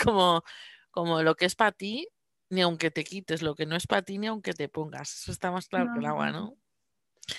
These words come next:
Speaker 1: La verdad que
Speaker 2: Sí.
Speaker 1: me, me parece superinteresante, ¿no? El, el momento es en el que, en el que viste, ¿no? Cómo, cómo esa modelo, pues, se sentía tan bien, ¿no? Por el hecho de,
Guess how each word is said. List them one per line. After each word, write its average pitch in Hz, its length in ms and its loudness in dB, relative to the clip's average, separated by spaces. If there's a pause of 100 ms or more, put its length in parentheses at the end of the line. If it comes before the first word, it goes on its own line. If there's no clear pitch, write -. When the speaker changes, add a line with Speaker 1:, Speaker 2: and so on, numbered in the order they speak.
(220)
Speaker 1:
La 175 100 2
verdad 170 200 6
que 208 100 2
Speaker 2:
Sí. 214 40 2
Speaker 1:
me, 196 520 6
me 175 160 6
parece 170 300 6
superinteresante, 190 880 4
¿no? 175 160 4
El, 156 600 0 (600)
el 180 100 2
momento 180 340 6
es 208 120 2
en 220 120 0
el 208 160 2
que, 170 460 4
en 170 120 0
el 160 120 -2
que 156 160 2
viste, 175 300 0
¿no? 170 160 -2
Cómo, 175 600 2
cómo 170 200 2
esa 190 180 2
modelo, 180 540 2
pues, 175 160 -2
se 165 120 -6
sentía 156 480 -4
tan 165 500 -6
bien, 165 420 -4
¿no? 196 160 -2
Por 175 180 -4
el 151 140 -6
hecho 165 240 -2
de, 160 240 -4